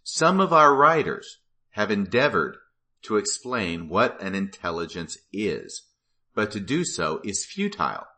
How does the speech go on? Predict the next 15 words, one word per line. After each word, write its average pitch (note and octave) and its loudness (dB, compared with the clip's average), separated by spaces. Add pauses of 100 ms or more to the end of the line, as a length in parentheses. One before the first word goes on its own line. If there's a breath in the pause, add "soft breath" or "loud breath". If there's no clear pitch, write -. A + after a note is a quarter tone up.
(520)
for G#2 0
we B2 0
have G2 -2
never B2+ 0
been E3 -4
given F#2 -2
any D3 0
insight A2+ -2
into G#2 -6
this G#2 -4
matter F#2 -4 (280)
beyond A2 0
what C3 -4
the C3+ -4
Lord D#2+ -2